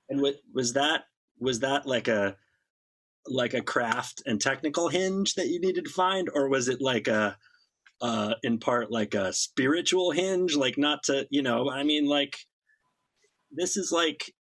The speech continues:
you know, it's heavy, this environmental <laughs> crisis. It weighs on all of us,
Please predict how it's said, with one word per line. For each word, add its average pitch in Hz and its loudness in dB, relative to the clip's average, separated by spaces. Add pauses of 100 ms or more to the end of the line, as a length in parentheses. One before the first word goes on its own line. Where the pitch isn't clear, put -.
(840)
you 131 -2
know, 110 -4 (1600)
it's - -2
heavy, 151 0
this 120 -2
environmental 131 0
<laughs> - -14
crisis. 156 2
It 143 0
weighs 151 2
on 135 0
all 165 2
of 101 -8
us, 98 -6